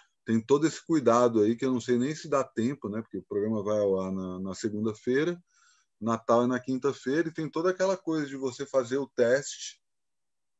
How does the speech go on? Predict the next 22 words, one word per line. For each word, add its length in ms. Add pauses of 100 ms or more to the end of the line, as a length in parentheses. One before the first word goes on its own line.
(140)
e 120
assim, 240
ó, 120
você 140
demora 340
dois 300
dias 360
pro 140
resultado 460
do 100
teste 320
sair, 520
e 120
se 180
você, 280
por 220
acaso, 440
pegar 540 (1300)
antes 280
do 100
resultado 520
sair, 480